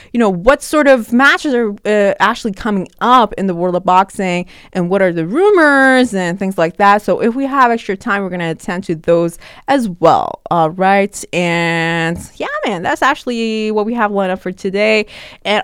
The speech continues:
also, this is a general announcement. So in about twenty weeks, actually less than twenty weeks, we are going to be celebrating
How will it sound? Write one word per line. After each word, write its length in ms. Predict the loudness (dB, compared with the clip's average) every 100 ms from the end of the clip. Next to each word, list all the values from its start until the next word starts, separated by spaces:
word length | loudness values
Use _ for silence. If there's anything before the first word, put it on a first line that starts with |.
| 4
also, 800 | 4 4 4 6 6 4 0 -8 -20 _ _ _ _
this 280 | -4 -2 -2
is 0 |
a 600 | 0 2 0 0 -2 -8
general 400 | 0 2 4 2
announcement. 580 | 2 2 4 2 0 -2
So 280 | 0 0 2
in 160 | 0
about 400 | 0 4 4 2
twenty 480 | -4 -8 -2 0 0
weeks, 640 | 0 2 2 0 -8 -12 -14 -8
actually 380 | -4 -4 -4 -6
less 340 | -2 2 2 2
than 180 | -2
twenty 320 | -4 -6 -6 -6
weeks, 480 | -6 -6 -6 -12 -20 -20 -20 _
we 140 | -2 0
are 100 | 0
going 260 | 2 2
to 100 | 2
be 100 | 0
celebrating 880 | 0 0 0 0 0 -4 -2 -4 -6